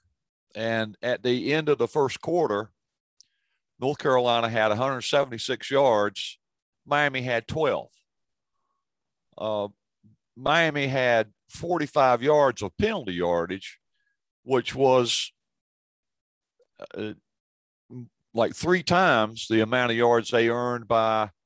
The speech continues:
you know, actually going against U N C's defense. I thought offensively and defensively, North Carolina looked really good. Um, the main thing they did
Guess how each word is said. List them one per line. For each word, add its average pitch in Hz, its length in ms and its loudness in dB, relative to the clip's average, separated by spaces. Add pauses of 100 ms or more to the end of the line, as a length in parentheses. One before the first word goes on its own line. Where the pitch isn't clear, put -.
(440)
you 117 80 -12
know, 110 180 -2
actually 120 340 0
going 120 220 -2
against 113 300 -6
U 113 120 -6
N 104 60 -6
C's 101 300 -6
defense. 101 560 -4
I 123 120 0
thought 120 300 2
offensively 135 720 0
and 127 240 -2
defensively, 127 720 -2
North 113 220 0
Carolina 101 440 2
looked 92 260 -2
really 113 300 2
good. 117 460 4 (800)
Um, 92 480 2 (440)
the 104 340 2 (220)
main 135 360 0
thing 127 280 2
they 104 200 4
did 107 260 2